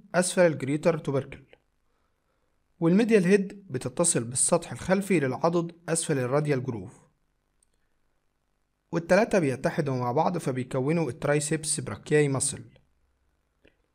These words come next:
واللي بتتصل من الناحية التانية بالأولوكرينون بروسيس اوف ذا ألنا، وهو ده الانسيرشن الخاص بالترايسبس براكياي ماسل.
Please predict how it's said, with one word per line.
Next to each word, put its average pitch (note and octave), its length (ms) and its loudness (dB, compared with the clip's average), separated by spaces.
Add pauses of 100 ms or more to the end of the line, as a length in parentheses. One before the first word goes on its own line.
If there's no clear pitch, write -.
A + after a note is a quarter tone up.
(400)
واللي G3 180 4
بتتصل F#3+ 460 0
من D3 160 0
الناحية D3 320 -2
التانية E3+ 420 -2
بالأولوكرينون D3+ 880 -2
بروسيس D#3 420 0
اوف C#3+ 160 -4
ذا C3+ 220 -4
ألنا، A#2+ 320 -8 (960)
وهو G3+ 240 8
ده G3+ 120 6
الانسيرشن F3 600 0
الخاص E3 520 0
بالترايسبس B2 680 -4
براكياي B2 380 -2
ماسل. A2 320 -6